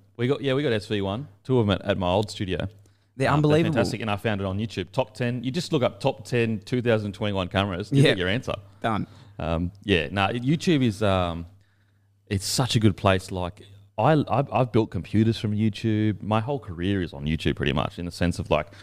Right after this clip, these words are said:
Speaker 1: from the get-go, that's all I did was, like, how to start a podcast, and then it was, like, what,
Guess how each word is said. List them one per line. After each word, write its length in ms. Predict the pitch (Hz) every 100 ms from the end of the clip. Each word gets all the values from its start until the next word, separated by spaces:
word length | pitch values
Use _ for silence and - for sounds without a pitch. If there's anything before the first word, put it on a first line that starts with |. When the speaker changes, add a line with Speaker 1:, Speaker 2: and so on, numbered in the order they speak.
| -
Speaker 1:
from 200 | - 123
the 80 | 95
get-go, 600 | 101 104 - 80 78 90 - _ _ _ _ _
that's 160 | 98 -
all 100 | 107
I 60 | 95
did 140 | 117
was, 120 | 90
like, 160 | 80 -
how 220 | - 98
to 80 | 95
start 260 | 98 92
a 20 | 82
podcast, 600 | - 90 98 90 92 -
and 100 | 95
then 60 |
it 20 |
was, 140 | 87 87
like, 100 | 76
what, 260 | 90 98